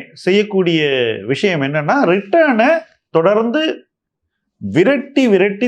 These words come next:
துரத்துவது. இதுக்கு அர்த்தம் என்னன்னா, எந்த ஸ்டாக் ரிட்டர்னை கொடுக்குதோ அந்த ஸ்டாக் பின்னாடி போறது. So, நாம கேள்விப்படக்கூடிய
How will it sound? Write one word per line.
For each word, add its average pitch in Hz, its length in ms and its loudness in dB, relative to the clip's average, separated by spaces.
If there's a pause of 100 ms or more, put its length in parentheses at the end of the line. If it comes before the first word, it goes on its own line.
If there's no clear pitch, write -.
துரத்துவது. 147 540 -2 (1700)
இதுக்கு 110 180 0
அர்த்தம் 143 240 0
என்னன்னா, 113 260 -4 (600)
எந்த 185 300 4
ஸ்டாக் 196 460 -2 (380)
ரிட்டர்னை 180 340 0
கொடுக்குதோ 151 440 2 (220)
அந்த 160 300 0
ஸ்டாக் 208 500 0
பின்னாடி 196 360 2
போறது. 135 360 -2 (2250)
So, 262 160 2 (1080)
நாம 185 300 2 (720)
கேள்விப்படக்கூடிய 208 1000 2